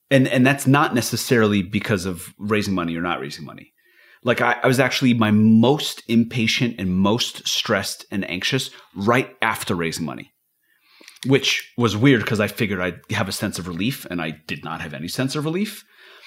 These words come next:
And it took me about a month of just internalizing,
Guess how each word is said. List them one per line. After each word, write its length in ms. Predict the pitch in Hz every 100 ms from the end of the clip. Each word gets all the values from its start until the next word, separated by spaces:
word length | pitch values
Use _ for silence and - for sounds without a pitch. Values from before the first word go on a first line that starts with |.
| - - - _
And 160 | 135 123
it 140 | 113
took 300 | - 156 -
me 440 | 131 117 104 92 95 _ _ _ _ _ _ -
about 300 | 107 165 185
a 60 |
month 580 | 139 117 113 107 90 -
of 160 | - 92
just 240 | 117 -
internalizing, 920 | 110 107 - 104 87 82 82 76 71